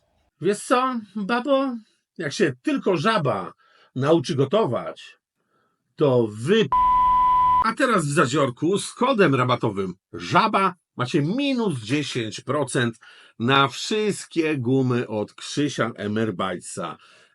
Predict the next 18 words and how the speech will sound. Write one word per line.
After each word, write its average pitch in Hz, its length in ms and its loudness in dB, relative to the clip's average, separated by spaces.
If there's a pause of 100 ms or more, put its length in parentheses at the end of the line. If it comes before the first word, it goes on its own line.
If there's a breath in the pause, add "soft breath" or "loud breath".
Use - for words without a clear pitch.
Enemy, 151 800 2
Enemy 175 460 2
Twisty, 151 680 -4
chrabąszcze, 151 1080 0
szerszenie, 156 880 0
na 208 200 2
rybek, 202 440 0
ryby, 131 220 -2
pijawki, 170 720 -2 (200 loud breath)
na 170 180 4
wszystko. - 580 -6 (280 loud breath)
Ale 151 420 6 (420 soft breath)
tylko 202 640 4 (100)
do 123 280 2
niedzieli, 147 680 2 (220 soft breath)
więc 101 320 -4
się 190 200 -2
śpieszcie - 640 -10